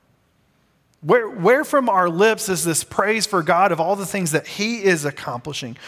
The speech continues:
Why is he not the one getting the glory and the praise in our lives? See, for a non-believer, we're in a day and age where we can't just assume that a non-believer is gonna stumble into church and hear the gospel.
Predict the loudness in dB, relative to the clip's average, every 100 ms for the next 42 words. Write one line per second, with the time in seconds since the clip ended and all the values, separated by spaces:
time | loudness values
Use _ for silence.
0 | -6 0 2 2 -2 -2 -2 -2 -2 -2
1 | -2 0 -2 -2 -4 -4 -2 2 2 2
2 | 0 -6 -6 -4 -2 -2 -6 -6 -4 -2
3 | -2 -4 -2 -2 -2 -4 -8 -12 -16 _
4 | _ _ -20 -20 -20 -20 -20 -20 -4 0
5 | 2 4 2 2 2 2 2 2 2 2
6 | 2 2 2 0 2 2 2 0 0 0
7 | 0 2 0 -2 -2 0 -4 -4 -4 -2
8 | -2 -2 0 0 2 2 0 0 0 0
9 | -4 -4 -6 -4 -2 0 0 -2 -4 -2
10 | -2 -2 -4 -4 -4 -4 -4 -6 -8 -12
11 | -16